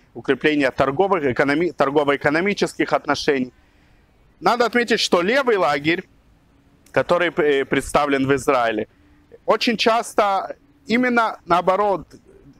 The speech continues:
как говорится, диаметрально наоборот относятся к, э, Венгрии, Чехии, соответственно, к их лидерам, которые иногда, надо отметить, в той же Венгрии иногда высказываются против, дос-,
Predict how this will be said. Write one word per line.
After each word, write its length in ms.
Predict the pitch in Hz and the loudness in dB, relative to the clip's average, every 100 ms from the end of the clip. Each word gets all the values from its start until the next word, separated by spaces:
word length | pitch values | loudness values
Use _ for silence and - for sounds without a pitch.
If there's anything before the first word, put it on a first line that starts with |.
| _ | _
как 80 | - | -2
говорится, 280 | 143 143 151 | -2 0 0
диаметрально 580 | 151 180 165 202 202 190 | 0 0 0 0 0 0
наоборот 460 | 180 175 196 190 | 2 2 0 0
относятся 560 | 165 165 160 - - 139 | -2 -2 -2 -4 -2 -4
к, 140 | - | 0
э, 380 | 139 123 127 120 | 0 2 0 0
Венгрии, 520 | 117 175 180 151 135 | 0 0 0 0 -2
Чехии, 460 | - 190 180 - 123 | 0 -2 -2 -2 -2
соответственно, 460 | 135 135 143 139 | 0 0 -2 -2
к 80 | - | -2
их 140 | 147 147 | -4 -2
лидерам, 440 | 180 180 180 151 | -4 0 0 0
которые 540 | 147 139 175 190 175 - _ _ - - - - - | -2 0 0 0 -2 -8 _ _ -20 -20 -20 -10 -2
иногда, 680 | 170 190 175 240 220 202 - _ _ | 0 0 0 0 0 -2 -6 _ _
надо 240 | 151 160 156 | -2 0 0
отметить, 420 | 180 165 160 - | 0 0 -2 -2
в 40 | |
той 200 | - 190 | -2 0
же 120 | 175 | 0
Венгрии 420 | 170 196 185 156 160 | 0 0 0 0 0
иногда 320 | 165 175 185 | 0 0 0
высказываются 640 | 170 - 175 160 151 - | -2 0 0 0 -2 -2
против, 500 | 147 165 156 - 135 - _ _ _ | 0 0 0 0 -2 -4 _ _ _
дос-, 240 | 123 131 | -2 -2